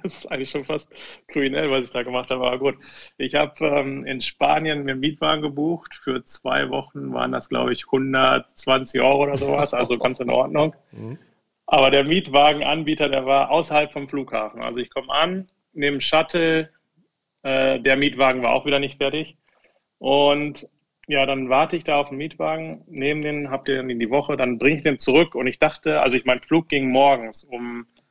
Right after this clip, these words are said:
Speaker 1: sieben Uhr dreißig oder ich weiß nicht mehr genau, wie viel Uhr, auf jeden Fall recht früh. Und ich komm da an, so zwei Kilometer vom Flughafen entfernt, im Industriegebiet.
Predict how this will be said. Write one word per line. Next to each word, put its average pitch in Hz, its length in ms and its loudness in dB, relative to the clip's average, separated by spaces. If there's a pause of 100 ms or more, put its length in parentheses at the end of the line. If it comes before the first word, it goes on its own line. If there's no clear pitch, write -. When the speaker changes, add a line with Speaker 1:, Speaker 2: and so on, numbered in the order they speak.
(540)
Speaker 1:
sieben 135 280 2
Uhr 123 80 2
dreißig 123 400 2
oder 113 120 -2
ich 110 80 -8
weiß 120 200 0
nicht 113 80 -8
mehr 113 100 -2
genau, 107 240 -4
wie 110 80 -10
viel 117 140 -10
Uhr, 117 200 2
auf - 100 -8
jeden 131 160 2
Fall 123 120 2
recht 120 200 -2 (100)
früh. 127 280 0 (720)
Und 135 340 2
ich - 140 -2
komm 175 240 2
da 156 160 4
an, 185 600 -2 (600)
so 147 320 2
zwei 156 260 0
Kilometer 160 460 -2
vom 135 680 -8
Flughafen 139 440 2
entfernt, 143 720 -2
im 151 160 0
Industriegebiet. 156 1080 2